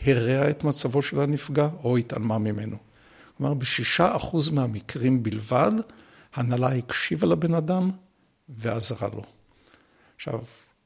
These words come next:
גם כשאנשים פונים ל-, הרבה פעמים לבן משפחה,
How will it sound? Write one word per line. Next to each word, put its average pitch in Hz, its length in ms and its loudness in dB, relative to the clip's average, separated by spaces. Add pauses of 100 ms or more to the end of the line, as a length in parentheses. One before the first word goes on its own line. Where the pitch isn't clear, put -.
(340)
גם 165 200 4
כשאנשים 143 640 -4
פונים 120 460 0
ל-, 110 100 -4 (880)
הרבה 123 200 -4
פעמים 143 220 -2
לבן 143 200 2
משפחה, 160 460 -2